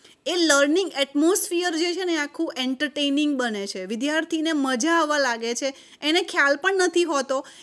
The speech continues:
કે બહુ ડિફિકલ્ટ કોન્સેપ્ટ્સ કે બહુ ન્યૂ, અનફેમિલિયર કોન્સેપ્ટ્સ ભણી રહ્યો છે.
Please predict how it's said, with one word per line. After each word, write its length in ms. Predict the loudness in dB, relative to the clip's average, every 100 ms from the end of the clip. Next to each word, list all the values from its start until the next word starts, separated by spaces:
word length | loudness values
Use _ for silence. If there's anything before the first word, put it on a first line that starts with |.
| -6
કે 80 |
બહુ 160 | -2 0
ડિફિકલ્ટ 580 | 0 0 0 2 0 0
કોન્સેપ્ટ્સ 640 | 0 0 0 2 0 0
કે 80 | -6
બહુ 240 | -2 0
ન્યૂ, 520 | 2 4 6 6 4 0
અનફેમિલિયર 760 | 0 2 2 0 0 0 0 -2
કોન્સેપ્ટ્સ 640 | -2 -6 -4 -2 -4 -4
ભણી 300 | -4 -2 0
રહ્યો 280 | -2 -2 -6
છે. 220 | -8